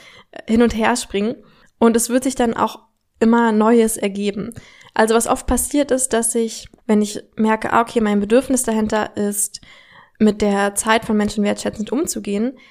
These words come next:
und dann spüre ich, okay, wenn ich, wenn ich mir dessen klar werde, dann fühle ich mich eigentlich vor allem traurig.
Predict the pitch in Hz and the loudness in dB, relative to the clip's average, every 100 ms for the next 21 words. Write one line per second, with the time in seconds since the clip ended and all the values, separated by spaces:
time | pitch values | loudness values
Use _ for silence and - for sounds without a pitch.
0 | _ _ _ _ 220 220 233 247 254 240 | _ _ _ _ 0 2 2 0 -4 -4
1 | 220 - 240 220 220 - - 214 214 214 | -6 -2 0 2 0 -4 -6 -2 0 0
2 | 214 208 208 202 - 240 269 208 208 220 | -2 -2 -6 -8 -6 -2 -2 -2 -2 -2
3 | 247 - - _ - 208 208 - 262 254 | -6 -10 -20 _ -2 0 0 -2 -2 0
4 | 233 - 208 214 214 - - - 208 208 | -2 -2 -2 -2 -4 -8 -6 -4 -2 0
5 | 214 208 208 - 247 277 233 226 196 - | 0 -4 -6 -2 2 2 0 -6 -10 -16